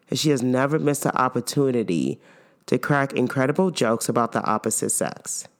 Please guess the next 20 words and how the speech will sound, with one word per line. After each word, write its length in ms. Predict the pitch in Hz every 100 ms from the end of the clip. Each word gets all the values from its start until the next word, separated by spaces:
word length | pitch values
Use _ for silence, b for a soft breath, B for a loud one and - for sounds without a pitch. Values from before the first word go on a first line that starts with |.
| _ B B B B B B B -
She 140 | 202
talks 300 | 190 156 151
so 220 | 175 160
much 240 | 180 160 156
about 200 | 139 131
her 100 | 135
crush 340 | - 135 131
on 180 | - 123
Robert 320 | 117 117 147
Redford 580 | 131 127 127 113 107 113 B B B B
that 160 | - 131
it 40 |
became 320 | 131 139 143 135
a 100 | 120
running 340 | 117 120 123
gag. 380 | 117 85 55 - - _ _ _ _ _
In 120 | 143 135
a 40 |
touching 420 | 131 156 156 208
moment, 540 | 185 143 135 127 120